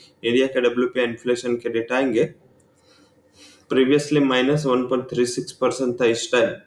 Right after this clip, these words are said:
माइनस ज़ीरो पॉइंट थ्री परसेंट आने की उम्मीद है। Particular डब्ल्यूपीआई इन्फ्लेशन का इतना ज्यादा weight नहीं है,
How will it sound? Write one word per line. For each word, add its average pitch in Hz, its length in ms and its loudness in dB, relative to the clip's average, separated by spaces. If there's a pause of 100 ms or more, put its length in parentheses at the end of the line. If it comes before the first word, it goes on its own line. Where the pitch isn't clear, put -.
(420)
माइनस 123 300 2
ज़ीरो 120 220 2
पॉइंट 131 240 -2
थ्री 127 120 0
परसेंट 120 400 0
आने 117 180 2
की 120 160 -4
उम्मीद 139 340 0
है। 185 160 -2
Particular 131 440 0
डब्ल्यूपीआई 131 800 0
इन्फ्लेशन 127 460 -2
का 131 100 0
इतना 127 260 -2
ज्यादा 117 240 4
weight 123 280 0
नहीं 147 100 2
है, 135 180 -4